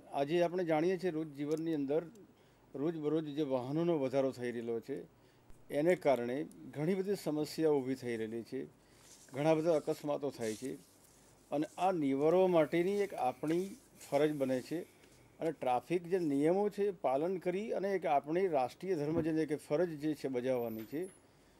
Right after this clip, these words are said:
એ બાબતે એક જાગૃતિ લાવવા માટેનો એક અમે પ્રયાસ, વિનમ્ર ક-, ના-, નાનકડો પ્રયાસ કરી રહ્યા છીએ. અને આની અંદર અમે જુદી જુદી ઘણી બાબતો સાંકળી લઈશું,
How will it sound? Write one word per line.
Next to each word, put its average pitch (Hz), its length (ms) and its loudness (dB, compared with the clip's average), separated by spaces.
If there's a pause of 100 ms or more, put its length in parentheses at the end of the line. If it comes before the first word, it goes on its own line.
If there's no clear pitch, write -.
(240)
એ 185 100 6
બાબતે 147 440 4
એક 196 340 -2
જાગૃતિ 143 640 2
લાવવા 165 300 4
માટેનો 160 460 2
એક 180 140 0 (960)
અમે 165 180 2
પ્રયાસ, 147 380 4 (200)
વિનમ્ર 165 500 2
ક-, 165 100 -4
ના-, 156 260 2
નાનકડો 151 420 2
પ્રયાસ 135 340 0
કરી 127 160 -2
રહ્યા 120 220 0
છીએ. 156 220 -6 (1000)
અને 160 280 4
આની 170 240 2
અંદર 214 220 4
અમે 208 220 2
જુદી 185 240 -4
જુદી 196 200 -2
ઘણી 170 200 4
બાબતો 165 600 2
સાંકળી 156 360 -2
લઈશું, 147 460 -2